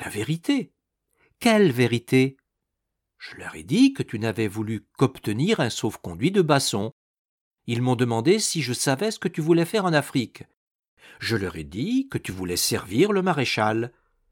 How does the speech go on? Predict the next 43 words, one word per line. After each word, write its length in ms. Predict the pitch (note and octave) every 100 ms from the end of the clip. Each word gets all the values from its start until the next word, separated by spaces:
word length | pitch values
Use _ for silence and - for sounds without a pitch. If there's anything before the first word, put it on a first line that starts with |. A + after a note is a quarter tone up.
| _ _ _
Ils 160 | - G#2+
se 160 | - A#2
sont 200 | C3 A#2
mis 160 | B2
à 80 | A#2+
rire 280 | A#2 A2 -
si 160 | -
spontanément 760 | E3 - C3 C#3+ C3 C3+ E3 A#3 _ _ _ _ _
que 100 | -
j'ai 180 | A3+ A#3
compris 400 | - A2 - B3
qu'ils 260 | A#3 F3+ D#3+
étaient 220 | E3 D3+
plus 340 | - - A3+
malins 300 | B3 A#3+ A3+
que 80 | F3+
toi. 400 | - B2+ G#2 - _ _ _ _ _ _ _
Personne 420 | A2+ - - G#2+
n'était 300 | G#2 G#2+ A2
dupe 240 | G2 A2 F#2
de 80 | G#2+
ta 160 | A2
comédie. 600 | - A2+ B2 C3 D#3+ D3+ _ _ _ _ _ _ -
Tout 100 | B3+
le 80 | A#3+
monde 240 | A#3+ G#3+
avait 180 | G#3 G3
deviné 540 | F#3 A3+ C4+ B3 G#3+ -
que 60 | C3+
tu 140 | D#3
cherchais 340 | - D#3 -
à 60 | F3
rejoindre 420 | E3+ D#3+ E3+ E3
De 100 | D#3+
Gaulle. « 440 | D#3 E3 D#3+ D3 D3 _ _ _ _ _ _ _
Que 120 | - C4+
votre 340 | C4 - F#3
mari 300 | F3 E3+ F3
soit 160 | - D3
communiste, » 840 | D3+ D3 E3+ B3 A3+ - - A3+ _ _ C3+
m'a 120 | G2+
dit 160 | F2 F#2+
Outenin, « 600 | F2+ - F#2+ F#2+ E2